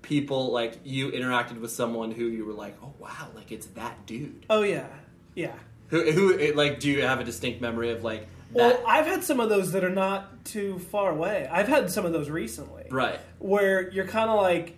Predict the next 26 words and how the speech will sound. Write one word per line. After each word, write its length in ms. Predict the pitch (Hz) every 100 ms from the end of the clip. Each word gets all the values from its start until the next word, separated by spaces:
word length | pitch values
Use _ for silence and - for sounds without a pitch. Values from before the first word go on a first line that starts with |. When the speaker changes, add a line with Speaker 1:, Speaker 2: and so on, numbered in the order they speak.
| -
Speaker 2:
it 120 | 247
just 240 | 240 160
brings 260 | 220 202 165
you 80 | 156
back 380 | 175 180 180 -
to 80 |
realize 600 | 147 165 180 156 143 139 -
that 220 | 143 -
those 220 | 170 165
things 280 | 208 185 180
still 220 | 196 151
matter. 500 | 143 127 151 175 214 143
Speaker 1:
Right. 260 | 147 - 190
Speaker 2:
And, 200 | 190 190
I 100 | 247
mean, 220 | 247 233 - -
I 120 | 202
had 180 | 247 240
an 200 | 185 160 -
instance, 640 | 175 160 170 156 143 - - -
uh, 360 | 170 143 131 113 - - - -
probably 920 | 185 165 180 180 190 180 170 165 170 -
six 340 | - 196 -
years 260 | 165 147 135
ago. 220 | 120 -
Speaker 1:
Uh-huh. 240 | 131 117